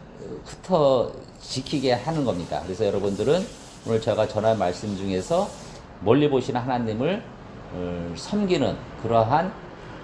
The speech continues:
어, 믿음을 가지시기를 바라겠습니다. 오늘로서 예배를 마치고 기도를 드리도록 하겠습니다. 아버지 하나님, 부족한 저가 아버지 하나님 말씀, 카인과 아벨을 갖고 말씀을 전했습니다.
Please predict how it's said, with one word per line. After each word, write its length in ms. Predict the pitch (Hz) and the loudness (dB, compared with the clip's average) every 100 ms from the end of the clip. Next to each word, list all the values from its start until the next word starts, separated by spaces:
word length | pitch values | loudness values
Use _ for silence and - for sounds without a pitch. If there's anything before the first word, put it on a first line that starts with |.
| - | -10
어, 160 | 87 | -6
믿음을 340 | 90 147 151 127 | -2 2 2 2
가지시기를 840 | 107 98 - 110 98 104 175 202 247 - - - - - - - - - - - - | 0 -2 -6 -4 -2 0 0 0 -4 -12 -14 -14 -14 -16 -16 -18 -18 -16 -16 -14 -10
바라겠습니다. 680 | - 131 113 92 87 78 - - | 4 6 6 2 -6 -10 -10 -10
오늘로서 680 | 110 113 110 110 - 143 165 - - - | -4 -2 -2 -4 2 2 2 0 -10 -2
예배를 540 | 107 113 110 107 92 - | -2 2 2 2 -2 -4
마치고 540 | 95 98 107 151 185 | -6 -6 -6 -2 -2
기도를 380 | - 113 110 110 | -4 -4 -2 -2
드리도록 320 | 107 92 98 | -4 -4 -2
하겠습니다. 500 | 104 95 90 78 80 76 - - - - - - - | -2 -2 -6 -4 -4 -6 -10 -12 -12 -10 -10 -10 -4
아버지 240 | 123 123 131 | 2 4 4
하나님, 440 | 123 117 113 107 | 4 2 2 0
부족한 380 | - 117 117 120 | -2 -4 0 0
저가 340 | 110 110 110 98 | 2 4 4 4
아버지 300 | 107 110 113 | 2 0 0
하나님 360 | 110 110 110 | 0 0 0
말씀, 500 | 95 101 - 113 95 - | 0 0 -2 -4 -4 -4
카인과 460 | 165 147 127 113 | 0 0 2 2
아벨을 220 | 98 110 | 4 4
갖고 240 | 104 98 107 | 4 2 0
말씀을 420 | 95 110 104 98 | -2 -2 -4 -6
전했습니다. 840 | 90 104 101 - 90 82 95 82 | -2 -2 -2 -4 -6 -2 -2 -2